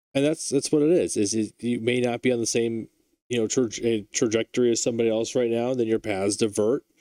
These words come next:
They may come back around. They may not. But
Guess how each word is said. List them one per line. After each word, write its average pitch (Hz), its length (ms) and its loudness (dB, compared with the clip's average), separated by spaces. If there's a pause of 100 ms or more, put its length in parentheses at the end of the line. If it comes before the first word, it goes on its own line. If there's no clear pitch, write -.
(400)
They 139 80 0
may 175 140 4
come 175 180 0
back 180 220 0
around. 175 460 -2 (220)
They 117 120 0
may 139 180 0
not. 143 400 -2 (680)
But 107 280 0